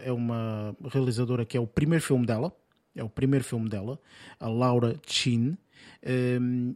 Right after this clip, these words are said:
e ela, eh, realizou este filme porque foi uma situação que ocorreu na vida dela,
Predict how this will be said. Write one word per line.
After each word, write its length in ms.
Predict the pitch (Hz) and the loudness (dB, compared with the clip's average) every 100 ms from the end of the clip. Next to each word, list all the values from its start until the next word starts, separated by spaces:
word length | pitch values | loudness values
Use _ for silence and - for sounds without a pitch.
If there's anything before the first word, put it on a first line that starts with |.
| - | -2
e 240 | 156 147 | 0 4
ela, 480 | 143 143 143 143 151 - | 6 4 2 0 -2 0
eh, 180 | 143 131 | 0 2
realizou 360 | 147 139 127 | 4 4 2
este 180 | 131 - | 0 -2
filme 200 | - 156 | -2 -2
porque 200 | 147 151 | -2 -6
foi 120 | - 143 | -2 0
uma 160 | 143 | 0
situação 400 | 139 - 151 156 | -4 -6 -4 -4
que 80 | 143 | -4
ocorreu 260 | 147 127 139 | -6 0 2
na 120 | 143 | 2
vida 200 | 131 135 | 2 2
dela, 360 | 123 117 104 | 2 0 -2